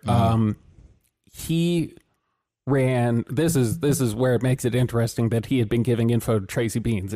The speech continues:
Speaker 2: Schoenberg ran a spy operation in the Middle East for the Pentagon with a guy named Bijan.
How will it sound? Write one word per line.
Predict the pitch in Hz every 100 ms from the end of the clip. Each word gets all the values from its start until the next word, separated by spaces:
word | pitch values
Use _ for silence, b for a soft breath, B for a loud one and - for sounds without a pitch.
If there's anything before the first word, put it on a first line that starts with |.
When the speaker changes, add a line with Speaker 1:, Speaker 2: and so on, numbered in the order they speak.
| -
Speaker 2:
Schoenberg | - 165 139 127 110
ran | 120 131 123 -
a | 113
spy | - - 151 147
operation | 131 120 120 117 123
in | 113
the |
Middle | 127 127 123
East | 127 120 - - b b b b
for | - 175
the | 165
Pentagon | - 165 165 127 117 117 110 -
with | 120 127
a |
guy | 120 131
named | 123 120 110
Bijan. | 147 170 151 151 139 131